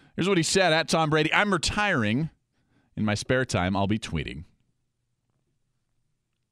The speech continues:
People started freaking out. "Tom Brady's retiring?" No, of course, it's just a joke. It's April Fool's.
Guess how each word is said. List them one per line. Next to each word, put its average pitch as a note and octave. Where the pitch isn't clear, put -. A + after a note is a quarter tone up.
People A2
started D#2+
freaking F#2+
out. G#2+
"Tom E2+
Brady's F2+
retiring?" A2
No, A2
of G#2
course, E2
it's D2+
just -
a -
joke. -
It's F3
April C4
Fool's. F3+